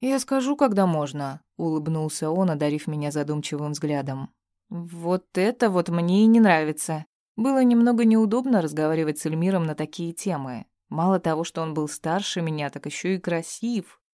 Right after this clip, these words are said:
а его выразительный взгляд вгонял меня в краску. Порой даже внизу живота стягивало все в узел, и пока я понятия не имела, что это значит. Страсть? Желание?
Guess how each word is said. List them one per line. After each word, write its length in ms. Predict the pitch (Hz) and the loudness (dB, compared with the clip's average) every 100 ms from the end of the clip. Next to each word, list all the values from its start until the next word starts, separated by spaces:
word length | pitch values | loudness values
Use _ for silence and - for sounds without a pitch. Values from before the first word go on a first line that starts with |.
| _ | _
а 120 | 170 | -4
его 220 | 160 160 | -2 0
выразительный 640 | 185 165 160 180 185 165 156 | 2 2 2 0 0 0 -2
взгляд 360 | 151 156 190 | -2 0 2
вгонял 340 | 175 156 165 185 | 2 0 2 2
меня 220 | 180 156 | 2 0
в 60 | - | -2
краску. 720 | 165 175 185 - - 127 - _ _ _ | -2 0 0 -4 -10 -10 -12 _ _ _
Порой 300 | - 147 165 | -4 -2 0
даже 260 | 165 160 160 | 0 -2 -2
внизу 320 | 165 160 160 | -2 -2 -4
живота 460 | 156 156 160 180 175 | -4 -4 -4 -4 -6
стягивало 580 | - 170 160 156 156 | -4 -4 -4 -4 -4
все 260 | 156 - 165 | -4 -6 -6
в 200 | 156 170 | -4 -2
узел, 480 | 190 156 139 135 135 | 0 0 -4 -8 -8
и 160 | 135 | -12
пока 480 | 135 - 139 - 165 | -10 -8 -8 -4 -4
я 160 | 156 151 | -2 -4
понятия 540 | 156 165 180 165 151 | -2 0 0 0 -4
не 180 | 147 147 | -4 -4
имела, 300 | 151 185 175 | -2 -2 -2
что 200 | 151 - | -4 -8
это 160 | 156 156 | -8 -4
значит. 560 | 170 151 - 117 - _ _ _ | -4 -4 -8 -14 -16 _ _ _
Страсть? 760 | - - 147 170 - - - _ _ | -10 -4 -4 -4 -6 -12 -16 _ _
Желание? 840 | 170 165 151 156 175 202 156 143 | -4 -2 0 0 2 2 0 -6